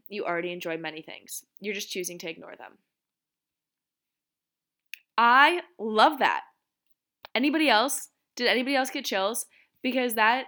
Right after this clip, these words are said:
was a fantastic post. Good job, Mark Manson. I think you hit the nail on the head. I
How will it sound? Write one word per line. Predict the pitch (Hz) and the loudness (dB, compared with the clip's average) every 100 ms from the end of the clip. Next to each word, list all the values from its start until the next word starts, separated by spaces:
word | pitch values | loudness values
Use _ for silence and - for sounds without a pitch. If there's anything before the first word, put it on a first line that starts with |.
| _ - | _ -10
was | 240 233 | -6 -2
a | 220 | -4
fantastic | - 240 240 233 233 247 - | -4 -6 -6 -4 -6 -6 -6
post. | 214 160 - - - 196 | -6 -6 -6 -8 -8 -4
Good | 285 339 | -2 -2
job, | 285 262 202 170 - | 0 2 2 0 -4
Mark | 180 175 175 | -4 -4 -6
Manson. | 160 165 175 175 _ - - | -8 -8 -10 -10 _ -20 -6
I | 214 262 | -2 -2
think | 294 277 | -4 -8
you | 240 233 | -6 -6
hit | 247 247 | -8 -8
the | 254 | -6
nail | 214 190 | -4 -2
on | 190 180 | -4 -6
the | 202 | -6
head. | 160 156 - _ _ _ _ _ - | -6 -8 -12 _ _ _ _ _ 2
I | 202 220 240 262 269 262 | 6 6 6 4 2 -4